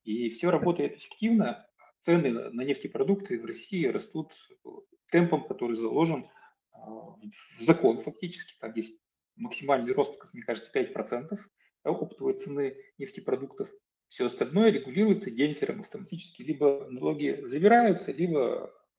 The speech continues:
э, отдаются нефтяным компаниям. Все работает четко. Конечно, во всех отраслях это, наверное, невозможно сделать, но надо пытаться.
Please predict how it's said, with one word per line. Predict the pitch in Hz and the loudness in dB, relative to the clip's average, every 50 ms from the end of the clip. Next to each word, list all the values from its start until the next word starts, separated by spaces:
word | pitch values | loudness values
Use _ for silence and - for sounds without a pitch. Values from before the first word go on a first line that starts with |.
| _ - | _ -12
э, | 117 113 110 113 110 110 113 113 113 110 113 - | -10 -8 -8 -6 -6 -8 -8 -8 -8 -10 -6 0
отдаются | - 147 151 147 160 156 156 143 - - - | 0 0 4 8 6 8 6 6 -2 -4 -8
нефтяным | 127 123 - - 120 117 113 113 | -8 -8 -8 -8 -8 -8 -8 -8
компаниям. | 113 107 - - - - - - - _ _ _ _ _ _ _ _ _ _ _ | -10 -12 -12 -10 -10 -10 -12 -14 -20 _ _ _ _ _ _ _ _ _ _ _
Все | _ - 156 | _ 2 4
работает | 185 196 170 190 202 202 214 202 - | 6 6 8 6 6 4 4 2 4
четко. | - 147 - - - - _ - - - _ _ _ | 2 0 0 -2 -14 -18 _ -20 -20 -20 _ _ _
Конечно, | - 127 185 180 - - 113 | -2 0 0 0 0 -2 -4
во | 123 | -4
всех | 123 - 208 196 - | 2 4 4 4 4
отраслях | - - - - - - - - - | 2 -6 -8 -4 0 2 2 2 2
это, | 98 - 120 | -2 -6 -6
наверное, | 117 117 123 135 131 - 120 | -4 0 0 0 0 0 -4
невозможно | 120 120 131 123 127 135 123 110 - - | -4 -2 -2 -2 -2 -2 -6 -6 -8 -16
сделать, | 98 - 220 233 240 220 220 - - - _ _ _ _ _ _ _ _ | -8 -2 2 2 2 2 2 -2 -6 -18 _ _ _ _ _ _ _ _
но | - 113 139 156 - - | -8 -6 -4 -4 -2 0
надо | 123 147 147 165 | 0 0 0 0
пытаться. | 165 - - - 113 - - 190 175 - - | -2 -4 -4 -4 -4 -4 -4 -8 -10 -10 -12